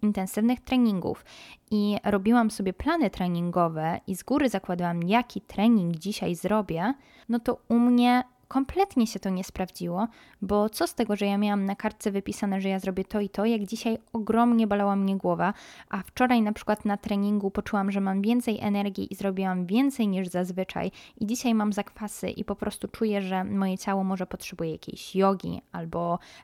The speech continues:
dnia odpoczynku, a ja mimo wszystko zmuszam się do czegoś, czego nie chcę robić. I ten sam trening zrobiony następnego dnia mógłby być dla mnie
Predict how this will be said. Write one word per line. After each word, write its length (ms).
dnia 560
odpoczynku, 760
a 80
ja 240
mimo 280
wszystko 580
zmuszam 460
się 120
do 120
czegoś, 340
czego 280
nie 200
chcę 280
robić. 420
I 80
ten 180
sam 360
trening 460
zrobiony 540
następnego 720
dnia 360
mógłby 460
być 160
dla 160
mnie 220